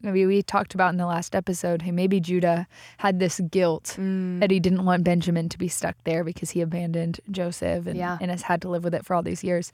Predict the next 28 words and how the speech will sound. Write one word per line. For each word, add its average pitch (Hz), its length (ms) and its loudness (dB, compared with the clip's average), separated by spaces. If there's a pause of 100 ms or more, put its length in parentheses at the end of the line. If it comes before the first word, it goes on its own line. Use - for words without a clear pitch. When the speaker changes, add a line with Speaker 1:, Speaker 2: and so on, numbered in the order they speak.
(360)
Speaker 1:
And 180 180 2
Joseph 196 420 2
speaks - 480 -2
right 170 220 2
into 170 220 0
that. 165 280 -4
"Do 180 140 -2
not 202 160 0
be 220 100 0
distressed 190 560 0
or 220 60 0
angry 175 380 0
with 170 180 -2
yourselves 175 480 -2
because 180 420 0
you 180 140 2
sold 180 320 0
me 170 140 -2
here. 175 320 -6 (500)
For 208 120 2
God 190 500 4
sent - 360 0
me 240 120 4
before 202 360 0
you 180 220 2
to - 160 -6
preserve 165 600 2
life. - 480 -4